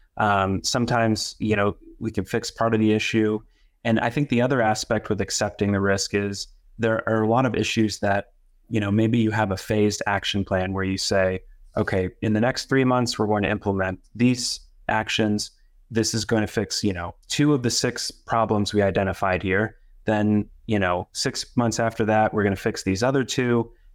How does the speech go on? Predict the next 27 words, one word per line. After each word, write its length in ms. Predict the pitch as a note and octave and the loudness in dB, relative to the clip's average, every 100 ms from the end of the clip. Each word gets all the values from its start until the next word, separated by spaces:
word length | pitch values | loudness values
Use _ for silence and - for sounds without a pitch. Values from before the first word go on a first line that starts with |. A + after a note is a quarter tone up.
| - | -4
bullet 260 | B2 A#2+ | 0 0
points. 360 | A#2+ A#2 A2+ A2 | 0 0 0 -2
And 180 | - G#2 | 0 2
then 160 | G#2 | 2
finally, 400 | G2+ A#2 A#2+ A#2 | 0 0 2 0
there's 240 | G#2 G#2 - | 2 0 0
these 160 | G#2 | -4
two 180 | - A#2+ | 0 0
things 420 | - A2 G#2 G2+ - | 2 2 0 0 0
that 220 | F2+ F2+ | 0 0
we're 100 | G#2+ | -4
going 220 | G2+ G#2 | 0 0
to 60 | G2+ | 0
accept 360 | F#2 - G2+ - | 0 -4 -4 -4
the 80 | |
risk." 380 | F#2 F#2+ F2+ - | 0 0 -2 -4
I 40 | G#2+ | -4
think 260 | C3 A#2+ | -4 -2
that's 220 | A#2 B2+ | -2 0
a 40 | A2+ | -2
great 400 | F#2+ G#2+ A2 A2 | 0 2 2 2
way 160 | A2 | 2
to 60 | G2+ | 2
look 200 | G2+ G#2 | 0 0
at 160 | G2 G2 | 0 0
it 100 | - | -2
because, 460 | - F#2+ F#2+ F#2 | -4 -2 -2 -4